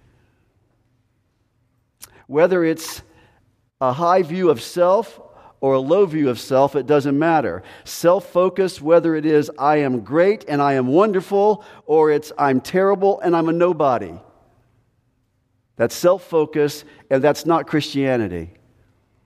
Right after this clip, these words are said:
Christianity, he says, is self-forgetfulness. Completely, he says, co-, contrast that to psychological sanctification of our day, which emphasizes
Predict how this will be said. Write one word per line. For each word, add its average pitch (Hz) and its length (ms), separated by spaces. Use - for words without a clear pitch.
Christianity, 208 680
he 175 40
says, 196 340
is 165 140
self-forgetfulness. 180 1300
Completely, 202 1000
he 165 120
says, 185 180
co-, 190 200
contrast 220 760
that 170 220
to 156 120
psychological 175 1120
sanctification 170 960
of 143 140
our 135 100
day, 120 460
which 151 200
emphasizes 175 800